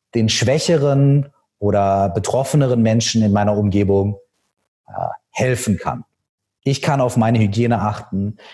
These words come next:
Ich kann bestimmte Dinge, ähm, beachten und so weiter. Und das ist auch zum Beispiel das, was wir unserem, wir haben einen Sohn, der ist Teenager, worüber wir mit ihm sprechen, weil er natürlich sagt, „Ja, mir ist das egal, äh,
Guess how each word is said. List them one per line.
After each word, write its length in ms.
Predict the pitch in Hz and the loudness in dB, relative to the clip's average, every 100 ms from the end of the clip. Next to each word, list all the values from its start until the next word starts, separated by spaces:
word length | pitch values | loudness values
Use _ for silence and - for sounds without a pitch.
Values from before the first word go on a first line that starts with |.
| - | -8
Ich 140 | - | -4
kann 160 | 160 151 | 0 0
bestimmte 600 | 131 139 117 120 113 110 | 0 -2 -2 0 0 0
Dinge, 580 | 117 120 117 110 98 - | 0 0 2 0 -2 -4
ähm, 340 | 95 90 87 82 | -2 0 0 -2
beachten 420 | 98 92 - 80 | -4 -6 -6 -8
und 100 | 87 | -4
so 80 | 80 | -2
weiter. 240 | 78 - | -2 -2
Und 100 | 90 | -2
das 120 | 135 | -2
ist 80 | 135 | 0
auch 140 | 117 | -2
zum 100 | - | 0
Beispiel 240 | 117 117 110 | -2 0 -2
das, 180 | 113 117 | -2 -4
was 160 | - | -2
wir 160 | 107 101 | 0 0
unserem, 380 | 104 95 90 - _ - | 0 0 -2 -6 _ -4
wir 80 | 95 | 0
haben 100 | 95 | 2
einen 120 | 101 | 2
Sohn, 280 | 123 165 143 | 2 2 0
der 100 | 101 | -2
ist 120 | - | -2
Teenager, 600 | 151 135 135 131 131 131 - - - | -2 0 0 0 -2 -6 -18 -12 -2
worüber 300 | 110 123 113 | 0 2 2
wir 100 | 117 | 0
mit 220 | 113 120 | 0 2
ihm 160 | 196 | 2
sprechen, 600 | 185 - 95 - 131 185 - - | 2 0 -4 0 0 0 -2 -4
weil 120 | 113 | -2
er 80 | 131 | 0
natürlich 300 | 123 127 - | -2 -2 -2
sagt, 220 | 113 95 | -2 -2
„Ja, 120 | 95 | 0
mir 140 | 107 107 | 2 0
ist 120 | 107 | -2
das 140 | - | -4
egal, 680 | 101 101 101 110 110 113 - - _ - | -2 0 0 0 0 0 -4 -14 _ -6
äh, 400 | 92 98 95 | -2 0 0